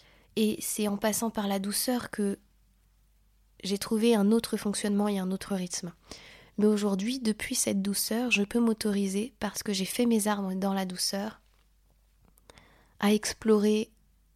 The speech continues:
ce qui m'a amené au départ à venir en douceur, ce qui était pas bon, ce qui était pas juste dans ma manière de me forcer, dans ma manière de persévérer, dans ma manière de, d'être, euh, de chercher à contrôler les choses,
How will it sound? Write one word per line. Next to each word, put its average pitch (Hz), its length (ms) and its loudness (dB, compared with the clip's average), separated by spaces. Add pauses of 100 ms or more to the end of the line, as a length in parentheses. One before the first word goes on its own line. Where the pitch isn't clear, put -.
(1800)
ce - 160 -2
qui 202 200 -2
m'a 190 160 2
amené 196 540 0 (140)
au 214 120 6
départ 208 380 2
à 196 60 2
venir 185 320 -2
en 180 100 -2
douceur, 214 440 -4 (580)
ce - 100 -8
qui - 100 -2
était 202 200 -2
pas 196 180 2
bon, 208 280 4
ce - 100 -6
qui - 80 -10
était 196 120 -2
pas 196 180 4
juste 220 300 0
dans 185 140 0
ma 180 140 -2
manière 185 340 -2
de 185 80 -2
me 180 80 0
forcer, - 580 0
dans 196 120 0
ma 185 140 -2
manière 185 360 -4
de 185 80 -8
persévérer, 185 680 -2
dans 190 100 0
ma 180 100 -2
manière 175 400 -6
de, 170 180 -8 (500)
d'être, 185 460 -6
euh, 175 480 0 (480)
de 180 180 -2
chercher - 380 0
à 185 60 -2
contrôler 196 500 2
les 185 160 0
choses, 208 500 -2